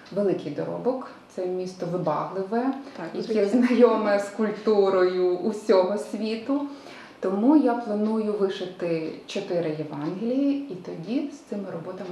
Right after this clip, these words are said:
Speaker 1: поїхати до Парижу.
Speaker 2: А зараз чим ви займаєтеся? От є ще щось, те, що ви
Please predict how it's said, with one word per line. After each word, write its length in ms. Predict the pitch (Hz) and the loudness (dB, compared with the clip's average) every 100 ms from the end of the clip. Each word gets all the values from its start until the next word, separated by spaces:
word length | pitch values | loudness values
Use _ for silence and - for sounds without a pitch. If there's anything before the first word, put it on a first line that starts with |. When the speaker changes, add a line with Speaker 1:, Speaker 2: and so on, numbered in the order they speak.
| 180 | -12
Speaker 1:
поїхати 380 | 175 180 - - | -12 -14 -16 -16
до 60 | - | -16
Парижу. 400 | - - - - - - | -16 -16 -16 -18 -10 -2
Speaker 2:
А 120 | 208 | 0
зараз 380 | 202 180 190 - | 0 -2 -4 -6
чим 160 | 190 180 | -6 -6
ви 60 | 180 | -10
займаєтеся? 560 | 185 180 175 - - | -10 -8 -6 -6 -8
От 420 | - - - - 220 | -10 -10 -10 -2 2
є 100 | 233 | 2
ще 180 | 190 | 2
щось, 280 | 185 180 180 - - - - - | -2 -2 -6 -12 -18 -16 -16 -4
те, 140 | 247 269 | 0 2
що 220 | - 190 | 2 2
ви 180 | 214 | 2